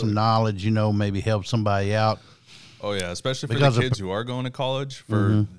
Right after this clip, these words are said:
Speaker 2: this exact region, like, they'll be
Speaker 1: Right.
Speaker 2: ahead of the game.
Speaker 1: Well, I mean, you know, and this teacher,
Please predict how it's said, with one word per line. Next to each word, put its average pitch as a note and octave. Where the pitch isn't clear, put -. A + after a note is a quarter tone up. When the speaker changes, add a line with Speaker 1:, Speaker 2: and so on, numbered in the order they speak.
Speaker 2:
this A2+
exact A2
region, A#2+
like, F2
they'll G2+
be G2+
Speaker 1:
Right. G2+
Speaker 2:
ahead G2
of F#2
the F2
game. F#2+
Speaker 1:
Well, C3
I C3
mean, C3
you C#3
know, A#2+
and A2+
this C3
teacher, G#2